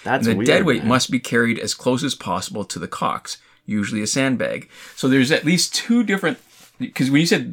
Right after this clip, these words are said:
Speaker 2: you know,
Speaker 1: Yeah.
Speaker 2: one of the only sports you know where it's an advantage to be smaller,
Speaker 1: Mm-hmm.
Speaker 2: this is the other place where it's an advantage to be smaller.
Speaker 1: Yeah.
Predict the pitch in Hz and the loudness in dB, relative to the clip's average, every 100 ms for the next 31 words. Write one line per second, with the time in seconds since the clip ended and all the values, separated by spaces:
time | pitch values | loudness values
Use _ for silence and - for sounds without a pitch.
0 | 120 143 117 110 131 123 127 131 - 131 | -6 0 2 4 4 6 6 4 2 -2
1 | - 117 123 117 110 113 101 107 107 107 | 0 0 0 0 -2 -2 -2 -2 -2 -2
2 | 101 95 - 139 135 80 - - _ - | -4 -4 0 0 0 -2 -6 -12 _ -20
3 | - _ 160 165 160 127 131 170 202 - | -20 _ 0 2 2 4 4 4 2 -2
4 | 120 110 117 107 104 98 101 95 95 92 | -2 0 -2 -2 -2 -2 -4 -4 -6 -6
5 | - 87 - - - - 117 101 | -6 -8 -8 -12 -16 -10 -6 -6